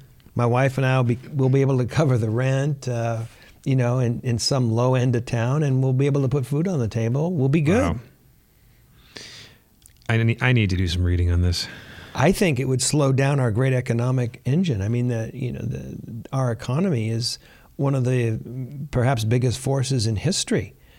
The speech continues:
Speaker 1: I mean, look, we, we outspent the, the Soviet Union into oblivion. And, and yet we might run the risk of slowing that down. I don't know.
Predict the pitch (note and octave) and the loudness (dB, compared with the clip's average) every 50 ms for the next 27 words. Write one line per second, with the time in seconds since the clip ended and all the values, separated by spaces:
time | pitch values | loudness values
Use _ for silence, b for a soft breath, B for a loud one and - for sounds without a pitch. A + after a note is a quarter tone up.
0 | b b b b - B2+ A#2+ A2+ A#2+ C3+ - - - C3 A#2+ A#2 A#2+ B2 C3 C3 | b b b b -4 -2 0 0 2 0 0 0 0 0 0 0 0 0 -2 -2
1 | B2+ C3 C3+ C#3+ C3+ C#3 - - - - - C3+ D3 D#3 C#3 - C#3 C3 B2 A#2+ | 0 0 -2 -2 0 0 0 -2 0 0 0 0 0 0 0 0 0 2 2 0
2 | A#2 - b b b b b b b b b b b b - _ - B2 A2 - | -2 -4 b b b b b b b b b b b b -12 _ -4 -4 -2 0
3 | - D3 C#3+ C3 C#3 D3 C#3 C3 C#3 C3 D#3+ G3+ A3 G3 D3+ C3+ B2+ B2 B2+ C3 | 0 0 2 2 2 2 2 2 2 2 4 4 4 4 4 2 2 2 2 2
4 | A#2 G#2+ A2+ C#3 F3 G#3 A#3+ A3 D3+ - - G#2 A2 B B B B B B B | 2 2 4 4 4 4 2 2 0 0 -4 -10 -12 B B B B B B B
5 | B B B B B B - C3 C#3 C3+ C3 C3 C3 C3 B2+ A#2 - - - - | B B B B B B -2 0 2 2 2 2 2 2 0 -2 -4 -8 -4 -2
6 | C3+ C3+ C3 B2+ B2 A#2+ G#2+ G#2+ A2+ C3+ E3+ G3+ G#3 F3 F3+ - - - - - | -2 0 0 0 0 0 0 0 2 2 2 2 2 0 -2 -4 -8 -12 -12 -14
7 | b b b b b b b - - - - - - - - - - - C3 C#3 | b b b b b b b -20 -20 -20 -20 -20 -20 -20 -20 -20 -4 0 2 2
8 | C3+ B2+ B2+ C#3 C#3 C3+ - - - - - - - _ - A#2+ A#2 B2 C3+ C#3+ | 4 2 2 0 -2 -4 -8 -18 -20 -20 -20 -20 -14 _ -4 -2 0 2 2 2
9 | C3+ A#2 G#2 A2 B2+ D3+ - - - A#2 G2+ - - C3 B2+ C3+ C3+ C#3 C#3 C3+ | 2 2 2 2 2 0 0 0 -2 -2 -2 0 0 0 2 2 2 2 0 0
10 | C#3 C3+ B2+ C#3+ D3+ E3 E3+ C3+ C3 C#3+ D#3 D3 C#3 D3 E3 C#3+ B2 | 0 0 0 0 0 0 0 0 0 0 2 0 0 0 -2 -4 -6